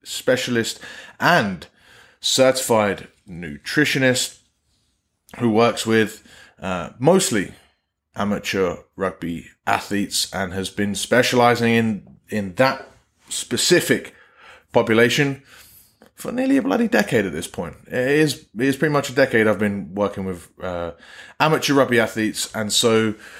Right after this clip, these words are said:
we do these, Q-, oh, so Rugby Muscle was born from that, and we do these live Q and A's once a month for the general public. We do them once a month for members only as well. And the idea here is that we can get into nuances,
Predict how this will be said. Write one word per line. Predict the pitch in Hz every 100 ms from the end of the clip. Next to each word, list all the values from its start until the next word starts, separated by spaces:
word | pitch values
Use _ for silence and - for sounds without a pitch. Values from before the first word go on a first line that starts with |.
| - - - -
we | 127
do | 123 147 170 175 170 113
these, | 127 139 131 -
Q-, | 127
oh, | 107 82 -
so | - 123
Rugby | 107 127 151
Muscle | 139 131 123
was | 120
born | 120 113
from | 107 110
that, | 131 143 -
and | 113 110
we | 113 107
do | - 117 113
these | 104 104 107
live | 131 151 165 156 -
Q | 139
and | 120
A's | 113 107 104 -
once | 104 110 98
a | 101
month | 107 151 156 - - -
for | -
the | 95
general | 90 101 95
public. | 120 110 110
We | 92
do | 95 95
them | 95 92
once | 92
a | 95
month | 95 90
for | - 98 90
members | 73 98 98 92 90
only | 98 95 90
as | 90
well. | 104 143 156 139 - _ _ _ _ _ _ _ _ -
And | 113 110 104 - - - - -
the | 117
idea | 131 113 127 123
here | 120 120
is | 113
that | 107
we | 104
can | 107 113
get | 101 117
into | 127 127 127 120
nuances, | 113 113 123 117 101 - 110 104 95 -